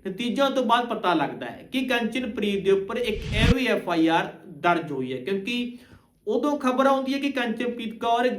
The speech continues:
ਗੈਰ ਕਾਨੂੰਨੀ ਤਰੀਕੇ ਦੇ ਨਾਲ ਭਾਰਤ ਆਈ ਸੀ ਤੇ ਉਸੇ ਤਰੀਕੇ ਦੇ ਨਾਲ ਉਹ ਭਾਰਤ ਤੋਂ ਚਲੀ ਵੀ ਗਈ ਆ। ਇਸੇ ਵਿਚਕਾਰ ਇੱਕ ਐਸ ਐਸ ਪੀ ਨੂੰ ਵੀ ਸਸਪੈਂਡ ਕੀਤਾ ਜਾਂਦਾ ਹੈ ਕਿ ਉਸਨੇ ਅਣਗਹਿਲੀ ਕੀਤੀ, ਕੰਚਨਪ੍ਰੀਤ ਕੌਰ ਨੂੰ ਗ੍ਰਿਫਤਾਰ ਨਹੀਂ ਕੀਤਾ। ਇਹ ਕਥਿਤ ਜਾਣਕਾਰੀ ਹੁੰਦੀ ਹੈ ਕਿ ਇਸੇ ਕਰਕੇ ਹੀ ਐਸ ਐਸ ਪੀ ਨੂੰ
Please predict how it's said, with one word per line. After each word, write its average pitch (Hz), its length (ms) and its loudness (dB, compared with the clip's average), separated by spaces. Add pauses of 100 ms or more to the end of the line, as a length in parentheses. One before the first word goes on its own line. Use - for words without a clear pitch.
(120)
ਗੈਰ 190 420 4
ਕਾਨੂੰਨੀ 202 300 -2
ਤਰੀਕੇ 175 300 -4
ਦੇ 160 120 -6
ਨਾਲ 165 300 0
ਭਾਰਤ 143 360 0
ਆਈ 180 160 4
ਸੀ 123 200 -4 (440)
ਤੇ 277 60 0 (100)
ਉਸੇ 262 300 0
ਤਰੀਕੇ 247 340 -2
ਦੇ 220 120 -2
ਨਾਲ 208 240 4
ਉਹ 233 140 2
ਭਾਰਤ 170 480 4
ਤੋਂ 175 180 0 (380)
ਚਲੀ 254 240 6
ਵੀ 175 220 6
ਗਈ 135 220 -2
ਆ। 131 120 -4 (300)
ਇਸੇ 220 280 2
ਵਿਚਕਾਰ 240 640 4 (100)
ਇੱਕ 226 300 -4
ਐਸ 214 220 -2
ਐਸ 208 180 -2
ਪੀ 208 180 -4
ਨੂੰ 202 160 2
ਵੀ 214 140 -2 (420)
ਸਸਪੈਂਡ 214 540 0
ਕੀਤਾ 226 240 -4
ਜਾਂਦਾ 240 280 0
ਹੈ 262 140 2
ਕਿ 277 260 -6
ਉਸਨੇ 226 440 -4
ਅਣਗਹਿਲੀ 190 580 0
ਕੀਤੀ, 247 380 -4
ਕੰਚਨਪ੍ਰੀਤ 196 720 -2
ਕੌਰ 170 300 4
ਨੂੰ 190 200 -2
ਗ੍ਰਿਫਤਾਰ 180 500 2
ਨਹੀਂ 220 140 -2
ਕੀਤਾ। 226 480 0
ਇਹ 202 140 2
ਕਥਿਤ 202 380 -2
ਜਾਣਕਾਰੀ 160 520 0
ਹੁੰਦੀ 156 260 -2
ਹੈ 185 40 4
ਕਿ 185 160 -4
ਇਸੇ 185 240 0
ਕਰਕੇ 156 360 -4
ਹੀ 185 160 0
ਐਸ 165 160 -2
ਐਸ 160 140 -6
ਪੀ 147 180 -8
ਨੂੰ 160 240 -6